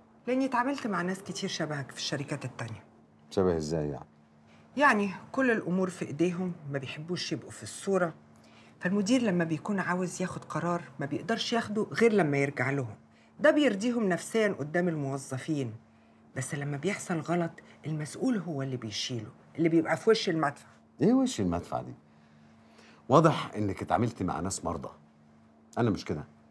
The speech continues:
Speaker 2: أنت فاهماني غلط.
Speaker 1: فاهمني صح.
Speaker 2: حضرتك لسه مستلمة الشغل امبارح،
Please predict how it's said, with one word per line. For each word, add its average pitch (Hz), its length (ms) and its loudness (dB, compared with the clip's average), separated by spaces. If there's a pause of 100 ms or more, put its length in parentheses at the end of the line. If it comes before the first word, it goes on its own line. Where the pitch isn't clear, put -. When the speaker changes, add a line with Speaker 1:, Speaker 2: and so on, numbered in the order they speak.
(140)
Speaker 2:
أنت - 120 -6
فاهماني 90 320 2
غلط. - 200 -8 (600)
Speaker 1:
فاهمني 170 400 0
صح. - 420 -10 (1900)
Speaker 2:
حضرتك 139 420 2
لسه 131 200 2
مستلمة 95 320 0
الشغل 76 260 -4
امبارح، - 460 -10